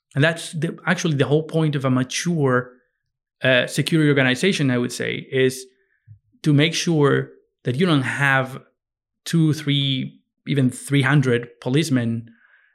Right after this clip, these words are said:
uh, trying to make sure that everyone is abiding by the rules, but actually that you tran-, uh, you, you translate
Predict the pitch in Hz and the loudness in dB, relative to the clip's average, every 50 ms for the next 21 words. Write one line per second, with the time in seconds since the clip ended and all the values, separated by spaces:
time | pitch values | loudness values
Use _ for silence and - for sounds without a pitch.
0 | _ - - 123 120 117 - - - 147 127 135 127 127 127 - 135 113 123 120 | _ -4 -2 0 0 0 -2 -2 0 2 4 4 4 2 2 -2 -2 0 0 0
1 | 120 - - 127 120 113 117 110 113 - - 135 123 127 123 123 120 120 120 113 | 0 -2 -2 -2 -2 -2 -4 -4 -6 -4 -4 0 0 2 0 0 0 -2 -2 -2
2 | 120 117 113 113 113 110 113 113 110 113 113 139 190 190 156 131 - - 139 139 | -4 -4 -4 -2 -2 -2 -2 -2 -2 -2 -2 0 0 0 0 -2 -2 -2 0 0
3 | 151 151 - 156 143 131 127 120 113 - 156 165 170 170 165 165 165 - _ _ | 0 -2 -4 -4 -2 -2 -2 -4 -4 -4 -2 -2 -2 -2 -4 -6 -8 -14 _ _
4 | _ _ _ _ _ _ _ _ _ _ - - 160 151 147 147 147 - - _ | _ _ _ _ _ _ _ _ _ _ -4 0 2 4 4 2 0 -4 -12 _
5 | _ _ _ _ _ _ _ - - 131 131 131 117 127 - - - 131 127 135 | _ _ _ _ _ _ _ -2 0 2 2 2 2 -2 -6 -10 -10 -10 -6 -4
6 | 139 147 156 143 - - - - 139 131 127 - 131 131 139 135 127 123 - - | -4 -2 -4 -4 -8 -8 -4 -2 -2 -2 -2 -2 2 2 4 2 2 0 -4 -10
7 | - | -18